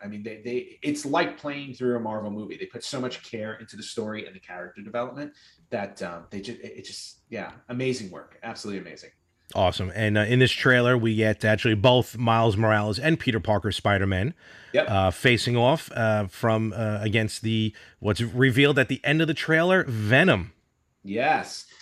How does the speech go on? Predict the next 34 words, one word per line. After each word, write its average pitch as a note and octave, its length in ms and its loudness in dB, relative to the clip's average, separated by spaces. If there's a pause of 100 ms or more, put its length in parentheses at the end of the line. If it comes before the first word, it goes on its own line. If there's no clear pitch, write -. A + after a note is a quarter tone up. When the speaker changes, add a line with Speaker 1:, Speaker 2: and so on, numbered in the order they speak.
(180)
Speaker 1:
Uh, C#3 320 0
and B2+ 140 -6
Venom D3 240 -4
will D3 140 -2
be C#3+ 160 0
voiced C3+ 280 -6
by A2 120 -8
Tony G#2+ 360 -10
Todd, G2 600 -8
which, B2+ 100 -4
uh, A#2 40 0
Speaker 2:
Yes. C#3 340 4
Speaker 1:
makes G#2 140 -12
me - 40 -20 (320)
very F#2 200 -8
excited. F2 280 -12
'Cause G#2 80 0
Speaker 2:
Candyman. A#2+ 240 2
Speaker 1:
he's E2+ 140 -4
got - 200 -6 (420)
Candyman. A#2 600 -8
Got, G2 280 -6
well, A2 120 -6
not G2 180 -10
the F2+ 60 -16
new F#2 140 -16
Candyman. - 480 -20
But, - 140 -16
Speaker 2:
No, C3 240 6
no. G2+ 120 -10
<laughs> - 20 -12
Speaker 1:
um, A#2 540 -2 (240)
but, C3 480 -2
um, A2+ 760 0